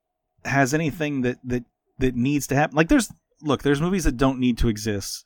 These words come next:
and I think something like Guardians of the Galaxy two is one of them. Like, it's just sort of a fun hangout.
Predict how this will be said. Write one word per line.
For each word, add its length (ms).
and 80
I 60
think 280
something 440
like 160
Guardians 300
of 80
the 60
Galaxy 400
two 400
is 120
one 140
of 80
them. 140
Like, 100
it's 160
just 240
sort 160
of 100
a 60
fun 300
hangout. 480